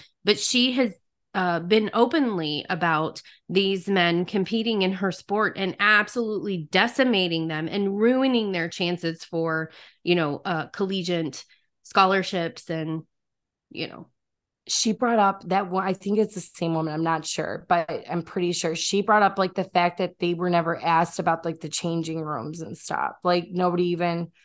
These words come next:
Speaker 2: ever approached them, and they're having to change in front of somebody who's anatomically a man, like, and why they're staring, why being stared at.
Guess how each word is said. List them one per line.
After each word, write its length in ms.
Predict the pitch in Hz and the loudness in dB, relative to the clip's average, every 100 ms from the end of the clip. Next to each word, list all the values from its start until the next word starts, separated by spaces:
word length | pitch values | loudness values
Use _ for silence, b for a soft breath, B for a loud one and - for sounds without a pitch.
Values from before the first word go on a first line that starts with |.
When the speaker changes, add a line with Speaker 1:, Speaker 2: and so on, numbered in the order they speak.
| _ - | _ 2
Speaker 2:
ever 240 | 185 180 | 6 6
approached 580 | 170 - 175 180 185 - | 4 4 4 4 2 0
them, 220 | - 165 | 2 2
and 140 | 170 175 | 0 0
they're 160 | 175 | 0
having 300 | 190 170 170 | 0 -2 -2
to 80 | 165 | -4
change 400 | 160 175 175 185 | -4 -2 0 0
in 140 | 180 175 | 0 0
front 200 | 175 170 | 0 0
of 100 | 170 | 0
somebody 440 | 170 170 180 196 | 0 2 2 2
who's 160 | 185 170 | 0 -2
anatomically 1040 | - 180 180 185 156 170 220 214 165 151 | -2 2 2 2 2 4 2 -2 -6 -6
a 60 | 151 | -4
man, 580 | 160 185 214 - 180 | -2 0 0 0 -2
like, 200 | 175 185 - | -2 -2 0
and 120 | 190 | 4
why 120 | 190 | 4
they're 120 | 185 | 4
staring, 500 | 185 - 208 240 196 | 0 0 2 4 4
why 120 | 185 196 | 2 2
being 160 | 202 | 2
stared 320 | 196 220 262 | 0 2 4
at. 220 | 180 85 | 2 -2